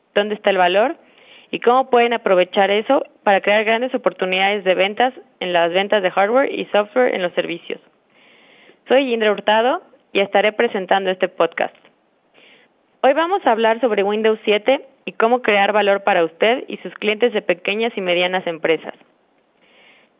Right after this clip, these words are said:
El lanzamiento de un sistema operativo nuevo siempre crea mucho alboroto. No se puede negar que hubo mucha publicidad con el lanzamiento de Windows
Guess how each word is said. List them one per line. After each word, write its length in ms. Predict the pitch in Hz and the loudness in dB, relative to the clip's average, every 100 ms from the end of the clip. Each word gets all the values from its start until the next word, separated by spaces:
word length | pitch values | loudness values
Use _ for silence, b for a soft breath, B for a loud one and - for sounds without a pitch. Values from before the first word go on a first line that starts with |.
| _ | _
El 140 | 208 | 0
lanzamiento 480 | 226 240 269 269 302 | 2 2 0 0 0
de 80 | 359 | 0
un 80 | 311 | -2
sistema 320 | 277 262 254 | -4 0 2
operativo 500 | 254 202 180 220 208 | 2 0 0 -2 -2
nuevo 400 | 208 190 202 311 - | 0 0 0 -2 -4
siempre 320 | 233 226 233 | -4 0 0
crea 220 | 233 220 | 0 0
mucho 260 | 220 208 220 | -2 -4 -2
alboroto. 540 | 196 175 170 165 - _ _ _ _ _ _ _ _ _ | 2 4 2 0 -8 _ _ _ _ _ _ _ _ _
No 160 | 220 254 | 0 0
se 100 | 330 | 2
puede 280 | 262 262 254 | 2 2 2
negar 400 | 226 190 208 311 - | 0 0 0 -4 -2
que 140 | 233 | 2
hubo 140 | 233 240 | 4 2
mucha 240 | 247 294 | 0 0
publicidad 580 | 294 226 214 202 202 220 | -2 -2 -4 0 0 2
con 160 | 233 | 0
el 80 | 208 | 0
lanzamiento 480 | 190 175 190 196 208 | -2 -2 -4 -2 0
de 100 | 220 | 0
Windows 380 | 185 196 190 | 0 -2 -2